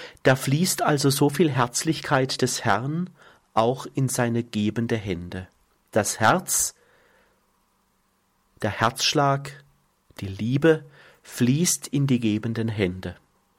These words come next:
Herzlichkeit hat also Konsequenzen, wo es darum geht, Not zu lindern. Die christliche Herzlichkeit ist gefragt, auch in unseren Tagen.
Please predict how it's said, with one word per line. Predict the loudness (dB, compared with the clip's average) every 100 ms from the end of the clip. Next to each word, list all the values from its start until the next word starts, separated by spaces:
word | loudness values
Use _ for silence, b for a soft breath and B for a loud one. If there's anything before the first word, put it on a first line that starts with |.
| _ _ -20 _ _
Herzlichkeit | 2 2 0 -2 -2 0 0 0 -4 b b b b b
hat | 0 0 2
also | 2 2 2 0
Konsequenzen, | 2 2 2 2 2 2 0 0 -2 -4 b b b b _
wo | 2
es | 4
darum | 2 2 2
geht, | 4 4 4 2
Not | 2 2 0
zu | -6 0 2
lindern. | 4 2 -2 -6 -12 _ _ _ _ _ _ _ _ b b b b b _
Die | 0
christliche | 2 0 2 2 4
Herzlichkeit | 4 4 2 -2 0 2 2
ist | 2 -2
gefragt, | -2 0 2 2 2 0
auch | 2 2
in |
unseren | 2 2 2 0
Tagen. | 0 2 0 0 -6